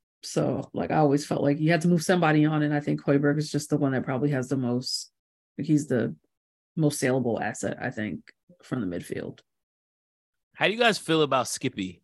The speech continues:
Speaker 2: 'Cause I feel like I've, I'm still pretty high on him. I know some of my friends from D C Spurs are not so much.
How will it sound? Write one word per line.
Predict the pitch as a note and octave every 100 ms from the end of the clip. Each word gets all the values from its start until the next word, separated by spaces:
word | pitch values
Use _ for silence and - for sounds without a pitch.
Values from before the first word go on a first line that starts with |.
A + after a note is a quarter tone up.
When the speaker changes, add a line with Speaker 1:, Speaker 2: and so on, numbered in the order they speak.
| _
Speaker 2:
'Cause | - G#2+
I | G#2+ A#2+
feel | A#2+ D3 C3+
like | C3 A#2 - _ -
I've, | A2+ A2+ G#2+ - _ _ _ _ _ _ -
I'm | E3
still | - G#3
pretty | - F#3
high | D#3+ C#3+ C#3
on | C#3+
him. | C#3+ C3+ C3+ C3+
I | -
know | A#2+ B2+ B2+
some | - B2+ A#2+
of | A#2 A2+ A2 G#2 - _ _
my | - G#2+ G#2+
friends | - A#2 A2
from | A2+
D | G#2+
C | G#2+ A2+
Spurs | G#2 - G#2 G#2+ G2
are |
not | F#2+ G2+ -
so | - G#2+
much. | A2 A2 - -